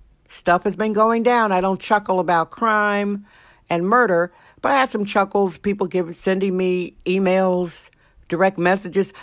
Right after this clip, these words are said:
"Are we going to see you here? Are you going to come out with us?" Nine nine nine, Fraulein.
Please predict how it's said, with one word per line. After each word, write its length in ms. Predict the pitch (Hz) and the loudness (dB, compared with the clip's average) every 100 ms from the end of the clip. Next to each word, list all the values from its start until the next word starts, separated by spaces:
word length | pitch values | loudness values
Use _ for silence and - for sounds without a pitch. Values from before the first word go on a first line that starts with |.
| - | -4
"Are 120 | 160 | -2
we 180 | 175 226 | 0 0
going 280 | 190 208 220 | 2 2 0
to 120 | 226 | -6
see 260 | - 233 | -2 -2
you 200 | 247 262 | 0 -2
here? 640 | 214 220 190 165 135 123 123 _ _ - - _ | 0 2 2 2 -2 -6 -12 _ _ -20 -20 _
Are 80 | 165 | -2
you 160 | 202 226 | 0 2
going 160 | 247 | 0
to 60 | 240 | 0
come 280 | 240 233 233 | 0 0 2
out 260 | 240 254 | 2 2
with 220 | 220 214 | 0 0
us?" 560 | 220 202 170 160 - - _ _ _ _ _ | 2 2 0 -4 -10 -12 _ _ _ _ _
Nine 840 | 165 175 170 175 175 185 202 208 175 | -4 2 4 4 2 0 -2 -6 -8
nine 760 | 165 170 165 160 165 190 202 - | -2 0 2 0 -2 -4 -6 -4
nine, 520 | 196 208 262 285 175 | 0 2 2 0 -2
Fraulein. 880 | - 160 139 131 127 120 113 117 | -2 0 0 -2 -4 -6 -8 -12